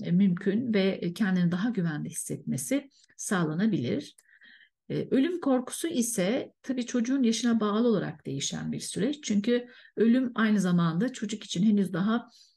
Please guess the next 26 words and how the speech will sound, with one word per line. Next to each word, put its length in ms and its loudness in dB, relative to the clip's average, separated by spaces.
bilinmez, 840 2
e, 380 -2
henüz 300 4
daha 260 2
tam 160 2
olarak 340 2
tanımlanamaz 680 0
bir 80 -12
süreçtir. 720 -6
Ölümün 580 4
bir 160 4
geri 400 2
dönülemezlik 800 2
olduğunu, 640 -4
ölümden 480 4
sonra 640 2
tekrar 520 -2
ölen 360 2
kişinin 360 -2
geri 240 -2
gelmeyeceğine 800 0
ilişkin 340 -8
henüz 320 -2
daha 220 2
zihinsel 680 2
bir 240 -2